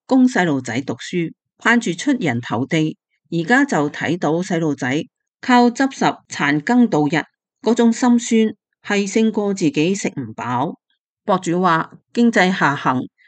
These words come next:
收入停滯，年輕人為咗活落去，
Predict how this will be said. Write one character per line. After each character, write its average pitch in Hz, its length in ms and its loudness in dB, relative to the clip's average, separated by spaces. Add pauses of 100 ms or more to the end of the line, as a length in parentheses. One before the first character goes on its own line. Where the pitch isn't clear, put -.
(180)
收 202 240 -4
入 175 100 0 (100)
停 127 240 -6
滯， 156 320 0 (360)
年 160 180 0
輕 254 240 6
人 135 220 2
為 143 160 2
咗 147 280 -2
活 160 120 2
落 131 200 2
去， 160 380 -2